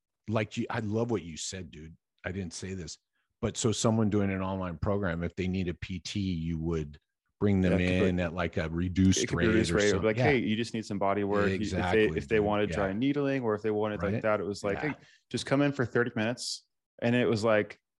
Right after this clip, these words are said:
Speaker 2: it was a no-brainer. And some of 'em we, you could, uh, in that, and in the model we had,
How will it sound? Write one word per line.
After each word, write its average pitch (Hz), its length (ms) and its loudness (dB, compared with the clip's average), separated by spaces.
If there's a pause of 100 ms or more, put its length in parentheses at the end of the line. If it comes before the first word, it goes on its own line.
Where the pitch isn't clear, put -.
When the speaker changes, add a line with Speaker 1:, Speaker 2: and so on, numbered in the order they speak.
(160)
Speaker 2:
it 113 100 0
was 107 160 0
a 113 60 0
no-brainer. 113 460 2
And 98 100 -4
some 139 140 -2
of 160 80 0
'em 127 220 0
we, 117 200 -4 (200)
you 113 140 -4
could, 107 300 0 (400)
uh, 113 120 0
in - 120 -2
that, 107 160 2
and 107 180 -2
in 110 60 -2
the 104 160 -2
model 107 240 0
we 107 100 0
had, 98 300 -2